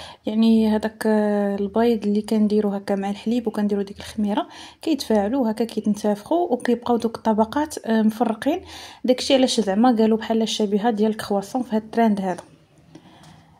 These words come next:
انا هنايا غادي نحاول، آه، نقسمها. انا فضلت هكا السكين ما، ما قسمهاش ليا مزيان،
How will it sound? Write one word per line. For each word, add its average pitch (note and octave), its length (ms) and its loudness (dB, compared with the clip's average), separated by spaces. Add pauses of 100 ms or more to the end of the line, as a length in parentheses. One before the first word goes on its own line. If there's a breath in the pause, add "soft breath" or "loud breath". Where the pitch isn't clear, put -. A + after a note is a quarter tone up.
(200)
انا B3+ 180 10
هنايا B3 260 8
غادي A#3 220 4
نحاول، A3+ 540 6
آه، G#3 340 6
نقسمها. G#3+ 560 0 (200)
انا A3+ 120 4
فضلت A3+ 420 0
هكا A3+ 260 0
السكين A3+ 600 2
ما، G#3+ 440 2 (120)
ما G#3 220 0
قسمهاش A3+ 460 0
ليا A3 100 2
مزيان، G#3+ 400 2